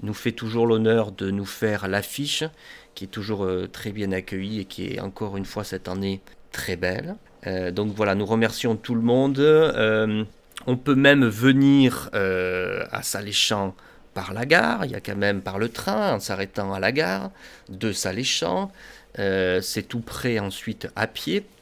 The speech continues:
On peut se garer, euh, près de la gare et autour de la salle des fêtes. On invite les gens à se garer autour de la salle des fêtes. Il y a des, il y a des parkings à cet, euh, usage-là, et puis les gens ont l'habitude de se garer là.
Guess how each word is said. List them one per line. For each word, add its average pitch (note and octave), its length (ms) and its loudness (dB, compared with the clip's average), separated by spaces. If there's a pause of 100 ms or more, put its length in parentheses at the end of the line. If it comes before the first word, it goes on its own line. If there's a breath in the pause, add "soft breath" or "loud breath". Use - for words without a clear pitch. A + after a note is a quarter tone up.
(420 soft breath)
On A#2 120 -2
peut D3 160 -2
se C#3+ 180 -2
garer, C3+ 760 4
euh, G2 360 2
près - 240 -2
de C3+ 100 2
la B2 160 6
gare A#2+ 520 4
et C#3+ 120 2
autour C3+ 340 0
de G#2 80 -2
la G2+ 100 0
salle G2 240 -4
des B2 120 0
fêtes. - 300 -4
On A2 100 -4
invite G#2 280 -6
les G#2 80 -2
gens G#2+ 280 0 (460 soft breath)
à A2+ 80 -4
se - 120 0
garer C#3+ 280 6
autour A#2+ 280 -2
de G#2+ 80 0
la G#2 140 0
salle G2+ 260 -2
des A2+ 120 0
fêtes. D#3 380 -2
Il A2 60 -8
y G#2 60 -2
a G2+ 40 0
des, G2 220 -4 (420 soft breath)
il G#2+ 60 0
y - 20 6
a G#2 60 4
des G2 120 0
parkings G#2+ 640 -4
à F#2+ 40 -4
cet, - 380 -10
euh, G2 240 -10
usage-là, A2 920 0
et G#2 60 -2
puis - 260 -10
les G2 120 -10
gens G#2 180 -6
ont G2+ 40 -6
l'habitude G2 460 -10
de G2+ 80 -12
se F#2+ 160 -10
garer G2 260 -8
là. C3+ 160 -2